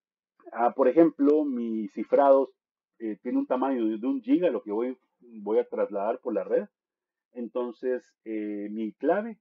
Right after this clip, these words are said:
también debería de ser del tamaño de un giga. Y eso es algo, mm, casi que imposible en la actualidad. Ustedes en aes utilizan llaves, ah, máximo de doscientos cincuenta y seis bits. Bits.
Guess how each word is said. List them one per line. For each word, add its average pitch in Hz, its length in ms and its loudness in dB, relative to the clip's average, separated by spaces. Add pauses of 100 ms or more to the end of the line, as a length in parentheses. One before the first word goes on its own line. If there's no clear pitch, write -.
también 226 300 -6
debería 135 280 -2
de 135 100 -6
ser 160 200 -4
del 156 160 -2
tamaño 113 320 -10
de 117 80 -6
un 117 140 -8
giga. 104 280 -14 (840)
Y 123 80 -10
eso 143 140 -8
es 175 100 -6
algo, 165 400 -2
mm, 247 300 -6 (120)
casi - 260 -4
que 170 100 -6
imposible 160 600 -4
en 156 80 0
la 117 60 -6
actualidad. 101 540 -4 (520)
Ustedes 143 400 -2
en 117 140 -2
aes 214 340 -6
utilizan 127 540 -4
llaves, 120 480 2 (420)
ah, 110 340 -2
máximo 185 560 -2
de 123 80 6
doscientos 123 380 -4
cincuenta 104 300 -6
y 90 60 -10
seis 101 220 -4
bits. 294 240 -2 (520)
Bits. 202 400 -10